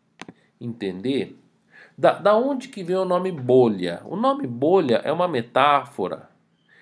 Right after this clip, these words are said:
porque quando você tem uma solução viscosa,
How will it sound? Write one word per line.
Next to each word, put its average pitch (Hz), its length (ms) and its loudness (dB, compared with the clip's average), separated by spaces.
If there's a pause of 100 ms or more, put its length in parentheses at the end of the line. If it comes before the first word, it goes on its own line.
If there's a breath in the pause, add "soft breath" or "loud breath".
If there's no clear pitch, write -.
(280 soft breath)
porque 156 380 -4
quando 214 280 0
você 180 400 -2
tem 143 280 -6
uma 135 180 0
solução 131 840 -2 (280)
viscosa, 117 1000 0